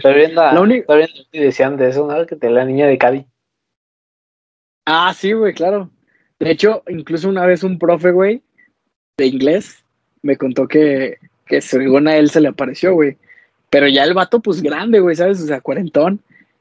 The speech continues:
Speaker 2: Y se me hacía raro porque el güey no se ve de esas personas que son supersticiosas, ¿sabes?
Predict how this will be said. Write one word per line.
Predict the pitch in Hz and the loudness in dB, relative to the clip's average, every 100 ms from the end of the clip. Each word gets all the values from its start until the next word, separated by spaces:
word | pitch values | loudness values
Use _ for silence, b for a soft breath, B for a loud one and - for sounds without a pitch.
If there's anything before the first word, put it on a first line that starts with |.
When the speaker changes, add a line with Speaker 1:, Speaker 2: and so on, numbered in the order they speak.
| - | -4
Speaker 2:
Y | 160 143 131 | 2 2 2
se | 147 | 0
me | 147 | 0
hacía | 139 165 | 0 0
raro | 170 180 175 | 2 0 0
porque | 170 151 | -2 0
el | 139 | 0
güey | 151 | 0
no | 165 170 | 0 -2
se | 175 | 0
ve | 180 | 2
de | |
esas | 175 175 | 0 -4
personas | 151 135 151 156 | -6 -6 -6 -6
que | 147 | -6
son | 143 | -4
supersticiosas, | 156 151 135 139 165 147 | -2 -4 -4 -4 -4 -4
¿sabes? | 143 | -6